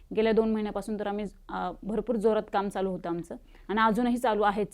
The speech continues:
आणि इथून पुढच्या काळात जनता आम्हाला निवडून देणारच आहे, कारण जनतेला अशी लोकं पाहिजेत की जी त्यांच्यामध्ये राहतील, जमिनीवर असतील आणि त्यांना हे पण ज्ञात आहे की आम्ही ह्या चार जणांना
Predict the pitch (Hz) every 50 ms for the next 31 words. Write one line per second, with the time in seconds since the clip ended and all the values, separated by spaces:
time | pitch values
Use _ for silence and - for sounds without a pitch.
0 | - _ _ _ - - - - - - 220 247 - 277 - 294 285 262 269 294
1 | 262 - 294 262 254 233 214 190 - - 185 233 233 220 - 262 254 254 254 262
2 | 262 262 269 269 277 269 269 277 262 269 269 269 262 240 214 202 - - - -
3 | - - - - - - - - - - 233 226 247 262 269 262 202 254 254 247
4 | 240 240 285 285 285 285 302 294 - - 240 233 - 311 285 285 285 285 277 269
5 | 269 254 240 196 226 262 - - - - - - - 226 233 285 311 - 302 277
6 | 262 262 302 277 285 254 285 262 254 214 - - 175 180 - - - - - _
7 | - - - - _ - - 196 233 262 262 285 294 311 302 285 277 254 262 -
8 | - 180 - - - - _ - - _ - - - _ _ _ _ - - -
9 | - - - - - 208 220 254 277 294 - - - 262 262 269 285 320 330 285
10 | 277 311 330 - - - - - 320 311 302 247 220 240 254 262 262 262 262 240
11 | 220 226 - - - - - - - _ _ - - 285 302 - - 240 254 269
12 | 294 254 277 285 277 277 - 277 254 269 269 262 269 254 247 247 240 226